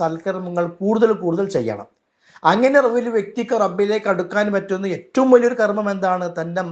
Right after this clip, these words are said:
മാതാവിന് നന്മ ചെയ്തു കൊടുക്കുക, തൻ്റെ മാതാവിന് പുണ്യം ചെയ്തു കൊടുക്കുക. അപ്പൊ മാതാവിന് എത്രത്തോളം പിന്നെ പുണ്യം ചെയ്തു കൊടുക്കണമെന്നും അതിന് എത്രത്തോളം പ്രാധാന്യമുണ്ട്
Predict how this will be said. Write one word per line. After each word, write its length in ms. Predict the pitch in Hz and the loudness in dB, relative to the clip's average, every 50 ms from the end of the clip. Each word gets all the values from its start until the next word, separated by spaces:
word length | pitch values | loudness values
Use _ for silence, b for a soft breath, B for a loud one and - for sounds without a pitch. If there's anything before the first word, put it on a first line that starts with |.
| 175 165 151 | -8 -6 -2
മാതാവിന് 680 | 147 160 160 165 165 160 156 147 143 147 156 185 240 285 240 208 180 | -2 0 0 2 2 2 0 0 -2 -4 -4 -4 -6 -6 -6 -6 -4
നന്മ 180 | 151 160 175 175 165 | -2 0 0 0 0
ചെയ്തു 160 | 151 139 131 127 123 | 0 0 0 0 -2
കൊടുക്കുക, 360 | 120 120 - - 113 107 117 110 110 - - - _ _ _ _ _ _ _ _ _ _ | -4 -4 -6 -8 -4 -2 0 0 0 -2 -6 -14 _ _ _ _ _ _ _ _ _ _
തൻ്റെ 180 | - 190 214 220 208 196 | 0 2 4 4 4 4
മാതാവിന് 500 | 208 220 214 214 196 185 180 185 220 247 - 220 | 4 4 4 4 4 4 2 0 -2 -4 -4 -4
പുണ്യം 220 | 196 202 202 190 160 | -4 -4 -6 -6 -6
ചെയ്തു 200 | 156 151 139 139 131 | -6 -6 -4 -4 -4
കൊടുക്കുക. 380 | 127 117 113 110 - 117 113 113 104 - - _ _ _ _ _ _ _ _ - | -6 -6 -8 -10 -10 -8 -6 -6 -6 -8 -10 _ _ _ _ _ _ _ _ 2
അപ്പൊ 120 | 185 220 214 190 | 4 4 6 6
മാതാവിന് 560 | 175 175 185 214 226 233 240 240 240 247 254 240 | 4 4 6 4 4 4 4 2 2 2 2 0
എത്രത്തോളം 720 | 226 240 - 226 220 208 - - 220 220 226 226 233 233 247 269 - _ _ _ 208 202 - - 190 202 196 170 | 0 -2 -4 -6 -8 -6 -6 -6 -4 -2 -2 -2 -2 -2 -4 -6 -14 _ _ _ -20 -20 -18 -14 -10 -10 -6 -4
പിന്നെ 260 | 175 175 170 165 160 156 - 175 | -2 -2 0 0 0 0 2 0
പുണ്യം 240 | 170 190 214 220 202 190 | 0 2 2 2 2 2
ചെയ്തു 160 | 196 196 190 185 | 2 4 2 2
കൊടുക്കണമെന്നും 600 | 190 180 180 175 185 165 156 147 139 131 127 135 165 202 - b b b b b b b | 2 0 0 0 0 0 0 0 0 0 -2 -2 -4 -6 -10 b b b b b b b
അതിന് 280 | 151 - 170 214 254 269 240 | 2 4 4 6 6 6 6
എത്രത്തോളം 560 | - - 240 226 214 - 240 233 233 247 247 214 - | 6 4 0 0 0 2 2 2 4 2 2 0 0
പ്രാധാന്യമുണ്ട് 880 | 190 165 170 180 190 180 208 226 226 240 247 247 247 233 214 208 190 | 0 2 2 2 2 2 2 2 2 4 4 2 2 2 0 -2 -2